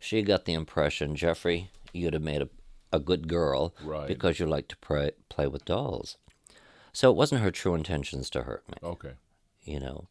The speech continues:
Speaker 2: Yep.
Speaker 1: But being unaware of the mindsets that she was forming with her words over my mind,
Speaker 2: Mm-hmm.
Speaker 1: the enemy took those words, uh, and he used those words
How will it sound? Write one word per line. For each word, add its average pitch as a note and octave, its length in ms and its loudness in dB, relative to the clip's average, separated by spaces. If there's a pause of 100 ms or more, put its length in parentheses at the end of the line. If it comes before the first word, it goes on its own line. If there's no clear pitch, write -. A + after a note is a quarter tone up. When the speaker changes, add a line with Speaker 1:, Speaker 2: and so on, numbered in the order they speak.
(140)
Speaker 2:
Yep. D#2+ 220 -14 (180)
Speaker 1:
But D2 220 0
being F2+ 260 4
unaware E2 480 4
of C#2+ 340 0
the D2 440 0 (100)
mindsets E2 680 -2
that - 160 -10
she - 140 -6
was C#2+ 160 -2
forming D2 440 -4
with C#2 140 -6
her C#2 100 -6
words C#2 320 -2
over C2+ 220 -4
my C2+ 180 -6
mind, C2+ 580 -6
Speaker 2:
Mm-hmm. D2+ 280 -16 (360)
Speaker 1:
the D#2 160 -2
enemy E2+ 260 0
took - 260 -4
those C#2 280 0
words, C2 580 -6 (340)
uh, C2 500 -6 (320)
and C#2+ 140 -6
he C#2+ 160 -2
used D#2 340 -2
those C2+ 300 -4
words B1+ 440 -8